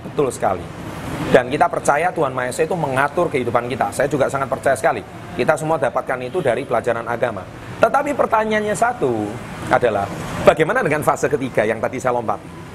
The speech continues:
Nah, fase ketiga ini adalah kehidupan kita sekarang sampai kita meninggal. Pertanyaannya, kita masih hidup ini, bukan kita detik ini, satu detik lagi kita meninggal, tidak. Tapi kita masih hidup. Mungkin saat ini Anda masih punya,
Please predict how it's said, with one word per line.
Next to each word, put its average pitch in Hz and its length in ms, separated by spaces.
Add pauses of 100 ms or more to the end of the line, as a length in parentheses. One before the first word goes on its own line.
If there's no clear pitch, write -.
(420)
Nah, 156 160
fase 214 240
ketiga 233 320
ini 285 80
adalah 151 240
kehidupan 147 320
kita 147 240
sekarang 170 320
sampai 175 240
kita 196 160
meninggal. 190 400 (720)
Pertanyaannya, 254 560
kita - 160
masih 277 400
hidup 233 240
ini, 156 240
bukan 165 240
kita 180 240 (580)
detik 180 320
ini, 196 400
satu 180 260
detik 170 240
lagi 170 240
kita 175 220
meninggal, 196 480
tidak. 170 400
Tapi 190 180
kita 480 220
masih 370 240
hidup. 240 260 (680)
Mungkin 185 240
saat 175 240
ini 170 160
Anda 156 160
masih 147 240
punya, 135 320